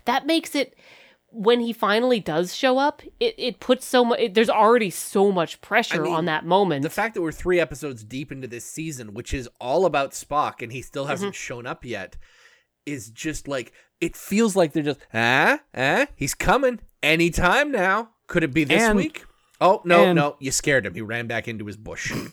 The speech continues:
Speaker 3: <laughs>
Speaker 2: Maybe next
Speaker 3: Michael,
Speaker 2: week."
Speaker 3: who is, Michael, who is our main character,
Speaker 1: Mm-hmm.
Speaker 3: it now be-, it's no longer her story. It's how her story relates to his story,
Speaker 2: Mm-hmm.
Speaker 3: and that cheapens her.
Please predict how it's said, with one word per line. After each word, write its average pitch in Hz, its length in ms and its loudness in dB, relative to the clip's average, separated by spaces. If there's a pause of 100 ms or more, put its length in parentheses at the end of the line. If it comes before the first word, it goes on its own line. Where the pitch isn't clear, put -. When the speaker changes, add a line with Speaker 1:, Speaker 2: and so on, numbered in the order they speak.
(160)
Speaker 3:
<laughs> - 340 -10
Speaker 2:
Maybe 185 160 2
next 196 160 2
Speaker 3:
Michael, 190 300 4
Speaker 2:
week." - 20 2
Speaker 3:
who 170 160 2
is, 165 220 -4 (440)
Michael, 180 320 2
who 175 100 4
is 160 120 -2
our 165 120 2
main 147 280 4
character, 143 600 0
Speaker 1:
Mm-hmm. 202 100 -4
Speaker 3:
it 143 180 -2
now 160 200 2
be-, 135 280 -2
it's 147 240 -4
no 175 140 2
longer 151 300 2
her 170 160 2
story. 120 460 2
It's 120 260 -2 (160)
how 127 480 0 (160)
her 143 160 0
story 135 280 0
relates 117 380 0
to 104 80 -4
his 123 220 0
story, 95 380 2
Speaker 2:
Mm-hmm. - 120 0
Speaker 3:
and 104 140 -2
that 98 160 -4
cheapens 120 500 2
her. 85 320 2